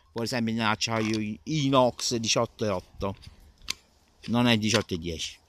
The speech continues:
Come si azzecca con la calamita, eh? Che vi pensate? Ecco qua. Questo qua è cosa, però, eh, lo si potrebbe usare come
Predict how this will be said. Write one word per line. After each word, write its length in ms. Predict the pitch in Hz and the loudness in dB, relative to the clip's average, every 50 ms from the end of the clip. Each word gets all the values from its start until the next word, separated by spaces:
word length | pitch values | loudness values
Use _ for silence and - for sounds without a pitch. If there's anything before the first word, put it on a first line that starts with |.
| - - - - _ _ | -20 -20 -20 -20 _ _
Come 180 | - 156 175 185 | 2 4 6 8
si 80 | 165 175 | 8 8
azzecca 420 | 160 - - - 175 - - 143 | 8 8 6 4 2 2 0 2
con 100 | 120 131 | 4 6
la 60 | 127 | 6
calamita, 540 | 123 123 123 123 123 123 113 110 113 151 151 | 6 6 6 6 4 4 2 4 4 4 4
eh? 100 | 143 127 - _ _ _ _ _ _ _ _ _ _ _ _ _ _ _ _ _ _ _ _ _ | 4 2 0 _ _ _ _ _ _ _ _ _ _ _ _ _ _ _ _ _ _ _ _ _
Che 140 | - - 139 | -4 -2 -2
vi 100 | 127 131 | 0 0
pensate? 340 | 123 123 110 95 92 82 - - _ _ _ _ _ _ _ _ _ _ _ _ _ _ _ _ _ _ _ _ | 0 -2 -2 -4 -6 -10 -12 -18 _ _ _ _ _ _ _ _ _ _ _ _ _ _ _ _ _ _ _ _
Ecco 240 | - 147 139 - 104 | -6 -6 -6 -6 -10
qua. 200 | - - 92 92 - _ _ _ _ _ _ _ _ _ _ _ _ _ _ _ _ _ _ _ _ _ _ _ _ | -10 -10 -12 -12 -14 _ _ _ _ _ _ _ _ _ _ _ _ _ _ _ _ _ _ _ _ _ _ _ _
Questo 240 | - 285 - - 180 | -6 -4 -2 -2 -2
qua 220 | - - 160 151 | 2 2 2 2
è 480 | - - 131 143 143 139 135 135 131 127 | 2 2 2 4 4 6 6 6 4 4
cosa, 300 | 104 113 110 101 131 139 - - - - | 2 0 0 0 -2 -4 -6 -10 -12 -4
però, 240 | - 170 175 180 - | 2 4 4 4 4
eh, 380 | - 156 165 160 165 165 165 | 6 6 8 8 8 8 6
lo 160 | 165 165 160 156 | 6 6 4 4
si 120 | 127 170 | 4 4
potrebbe 300 | 160 170 165 156 147 156 | 2 2 2 4 4 4
usare 320 | 151 147 131 160 151 147 | 2 4 4 4 4 4
come 400 | 147 - 151 143 143 143 139 135 | 2 2 2 2 4 4 4 4